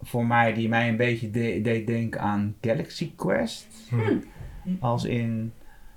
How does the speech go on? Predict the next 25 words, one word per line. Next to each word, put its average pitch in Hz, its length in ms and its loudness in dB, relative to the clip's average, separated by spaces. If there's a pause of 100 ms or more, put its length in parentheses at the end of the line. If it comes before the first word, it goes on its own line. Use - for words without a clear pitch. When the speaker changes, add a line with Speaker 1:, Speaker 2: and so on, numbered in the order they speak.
(320)
Speaker 1:
dat 113 240 -2
je 117 100 -2
dus 110 380 -2
zowel 117 580 8
een 113 100 2
hommage, 127 760 4
een 107 200 0
liefdesbetuiging 117 1200 2
en, 113 340 0
en 113 260 -2
een 107 460 0
soort - 300 -6
parodie, 110 720 2
maar 123 160 2
niet 131 240 2
helemaal 123 240 2
een 113 60 0
parodie 113 520 0
geeft 120 340 4
op - 220 -2
zo'n 110 260 0
multiverse 143 680 0
science 127 300 0
fiction 139 340 0
film. 151 300 4